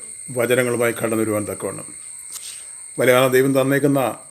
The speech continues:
ആ വലിയ കൃപയ്ക്കായി നന്ദിയോടെ സ്തോത്രം ചെയ്യുന്നു. കഴിഞ്ഞ ദിവസങ്ങളൊക്കെ നമ്മൾ വചനത്തിൽ കൂടെ യാത്ര ചെയ്യുകയായിരുന്നു. ഇന്നും നമുക്ക് വിശുദ്ധ മത്തായി ശ്ലീഹായുടെ സുവിശേഷം,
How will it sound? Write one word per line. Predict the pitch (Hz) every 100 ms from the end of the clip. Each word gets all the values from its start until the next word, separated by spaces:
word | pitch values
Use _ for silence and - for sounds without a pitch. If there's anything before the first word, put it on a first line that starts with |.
| - _ 127
ആ | 127
വലിയ | 120 120 117
കൃപയ്ക്കായി | 127 117 107 117 113
നന്ദിയോടെ | 113 113 110 107
സ്തോത്രം | - 113 107 104 95
ചെയ്യുന്നു. | 95 98 104 - _ - - - _ - _ - _ 135
കഴിഞ്ഞ | 123
ദിവസങ്ങളൊക്കെ | 123 127 131 127 127
നമ്മൾ | 127 127 131 127 - - - - _ _ _ _ _ _
വചനത്തിൽ | - 139 143 147
കൂടെ | 147 147
യാത്ര | 135 139 135
ചെയ്യുകയായിരുന്നു. | 127 123 120 107 104 - - -
ഇന്നും | 139 165
നമുക്ക് | 147 135 143 104 - - _ _ _ _ _ _ _ _ _ _ _ _ _ - _ - _ - _ - -
വിശുദ്ധ | 151 151 147
മത്തായി | 139 143 143
ശ്ലീഹായുടെ | 143 143 143 135 135 117 - - -
സുവിശേഷം, | - 139 135 135 135 101